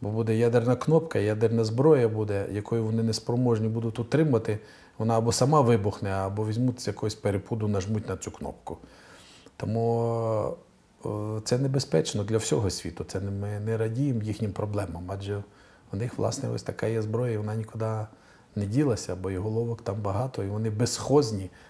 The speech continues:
Проблема не скільки їх, а проблема лише, вони безхозні, бо все це треба утримувати. Якщо воно не утримується, світ глобальний, і такі речі поширюються дуже далеко. Це не якась там маленька загазованість локально на якомусь одному місці.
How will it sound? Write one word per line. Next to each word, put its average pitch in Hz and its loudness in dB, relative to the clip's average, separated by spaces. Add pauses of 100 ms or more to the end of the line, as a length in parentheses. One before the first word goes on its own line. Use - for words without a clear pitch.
(120)
Проблема 117 2
не 113 4
скільки 147 0
їх, 92 -4
а 98 -4
проблема 113 -4
лише, 104 -4
вони 107 -2
безхозні, 104 -2
бо 92 -10
все 123 -6
це - -10
треба 110 -4 (580)
утримувати. 95 2
Якщо 92 -4
воно 104 0
не 104 -2
утримується, 107 0 (320)
світ 123 2
глобальний, 110 2 (540)
і 107 -4
такі 117 -2
речі 131 0
поширюються 117 -2
дуже 113 -2
далеко. 101 -2
Це 98 -6
не 107 -6
якась 104 -6
там 98 -8
маленька 98 -6
загазованість 110 -2 (360)
локально 113 2
на 101 -2
якомусь 101 -6
одному 104 -2
місці. 101 -6